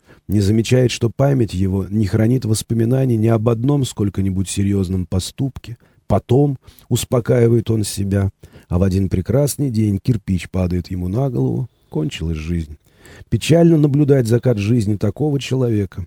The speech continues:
бесплодно пустившего на ветер разум свой и силы — и не отдавшего людям то, что он мог бы отдать.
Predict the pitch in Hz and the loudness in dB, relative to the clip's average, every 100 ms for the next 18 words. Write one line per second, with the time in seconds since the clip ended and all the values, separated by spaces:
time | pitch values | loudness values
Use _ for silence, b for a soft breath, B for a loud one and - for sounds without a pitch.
0 | - - 85 92 - 104 151 131 135 120 | -14 -6 -4 -4 -4 -2 0 -2 -4 -6
1 | 120 - 110 - 101 107 107 101 104 - | -6 -4 -6 -4 -4 -2 0 0 -2 -4
2 | - - _ _ b b b - 120 147 | -10 -12 _ _ b b b 2 4 4
3 | 123 113 - 92 92 82 - 87 - - | 2 0 -2 0 0 0 -4 -6 -6 -2
4 | 113 120 101 - b b b - 98 101 | 0 2 0 -2 b b b -2 2 4
5 | 98 95 92 147 151 - 135 135 127 123 | 2 2 2 2 2 0 0 2 0 0
6 | 127 - 107 104 95 b b b - - | -2 -2 -2 -2 -2 b b b -16 -8
7 | 98 92 110 120 107 110 107 95 87 85 | -4 -2 0 -2 -2 -2 -2 -6 -4 -2
8 | 82 - - | -2 -4 -12